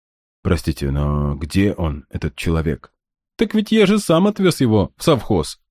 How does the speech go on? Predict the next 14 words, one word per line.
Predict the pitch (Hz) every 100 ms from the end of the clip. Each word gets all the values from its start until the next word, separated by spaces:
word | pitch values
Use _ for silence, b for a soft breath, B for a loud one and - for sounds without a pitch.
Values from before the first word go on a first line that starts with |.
| -
воскликнул | 87 92 - 87 - 80
комбайнёр | - 82 78 80 117 127 _ _ _
и | -
с | 107
беспокойством | 104 104 104 - 92 - 85 87
оглянулся. | 107 101 101 82 64 - - - _ _ _ _ _ -
«Но | 202 175
зайдёмте | 131 170 190 202 202
в | 170
рубку | 226 - 135
и | 135
продолжим | 135 165 165 170 196
беседу | 190 - 131 151
там. | 104 87 90